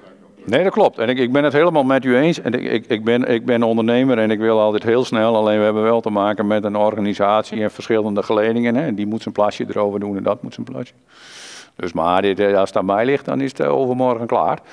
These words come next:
Speaker 2: Maar moeten ook de reglementen daarop aangepast worden. En dat kan maar twee keer per jaar via de regio's en via de ledenraadsvergadering. Maar, eh, de, de, dat staat echt, eh, wel op de prioriteitenlijst. Want ik vind het inderdaad ook heel erg zonde dat,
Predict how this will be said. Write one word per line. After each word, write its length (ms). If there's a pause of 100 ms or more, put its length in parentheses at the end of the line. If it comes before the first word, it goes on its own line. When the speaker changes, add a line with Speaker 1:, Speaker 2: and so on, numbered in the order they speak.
(440)
Speaker 2:
Maar 200
moeten 240
ook 160
de 60
reglementen 640
daarop 320
aangepast 480
worden. 320
En 140
dat 200
kan 200
maar 100
twee 240
keer 120
per 120
jaar 320
via 560
de 100
regio's 600
en 60
via 200
de 80
ledenraadsvergadering. 920 (1120)
Maar, 400
eh, 80
de, 120
de, 140
dat 200
staat 280
echt, 240
eh, 140
wel 240
op 140
de 60
prioriteitenlijst. 960
Want 180
ik 120
vind 160
het 120
inderdaad 420
ook 160
heel 280
erg 200
zonde 360
dat, 240